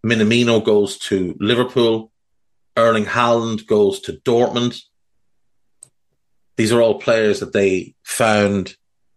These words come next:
developed, and obviously made profit on. Uh, into twenty twenty-one, Wang Hee-chan goes to Leipzig. Obviously, then they sell him on. Um, and Szoboszlai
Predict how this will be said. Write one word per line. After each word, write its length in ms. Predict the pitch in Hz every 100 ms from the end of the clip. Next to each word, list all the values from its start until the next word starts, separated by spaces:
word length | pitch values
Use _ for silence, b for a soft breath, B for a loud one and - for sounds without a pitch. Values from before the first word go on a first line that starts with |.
| _ _
developed, 800 | 107 92 104 98 92 - - - _ _ _ _ _ _ _ _
and 100 | 95
obviously 360 | 98 90 - 95
made 280 | 92 90 -
profit 360 | 113 107 -
on. 300 | 87 82 82 _ _ _ _ _ _ _
Uh, 340 | 95 95 95 -
into 840 | 110 110 107 - 110 98 92 87 _ _ _ _ _
twenty 320 | - 127 107 95
twenty-one, 720 | 120 95 95 113 117 110 -
Wang 220 | 113 104
Hee-chan 640 | 98 92 - 113 110 101 - _ _ _ _ _ _ -
goes 280 | 101 90
to 80 | -
Leipzig. 500 | 101 107 107 - 98
Obviously, 300 | 98 95 -
then 160 | 92 90
they 140 | 92
sell 260 | - 101 95
him 80 | 98
on. 300 | 95 92 - _ B B B B -
Um, 720 | 101 98 98 95 92 90 85 _ _ _ _ _ - - -
and 280 | 110 98 98
Szoboszlai 760 | 95 98 107 107 104 90 78